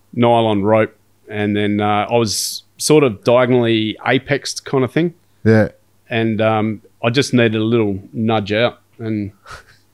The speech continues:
Speaker 1: and that just gave me a little pop backwards, and I was, and I was right to go.
Speaker 2: That's brilliant.
Speaker 1: Yeah.
Speaker 2: That is brilliant. A, a, a rear wheel winch. What could go wrong?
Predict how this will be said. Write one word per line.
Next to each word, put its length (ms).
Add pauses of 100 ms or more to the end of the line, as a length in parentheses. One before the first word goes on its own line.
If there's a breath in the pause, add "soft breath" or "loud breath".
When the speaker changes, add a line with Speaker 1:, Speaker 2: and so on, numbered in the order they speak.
(140)
Speaker 1:
and 320
that 160
just 140
gave 160
me 80
a 20
little 180
pop 300
backwards, 400
and 80
I 40
was, 280 (160)
and 300
I 40
was 140
right 140
to 60
go. 240 (100)
Speaker 2:
That's 200
brilliant. 540 (160)
Speaker 1:
Yeah. 120
Speaker 2:
That 140
is 120
brilliant. 540 (120)
A, 120
a, 480 (160)
a 40
rear 500
wheel 600 (120)
winch. 560 (1300 loud breath)
What 180
could 140
go 180
wrong? 320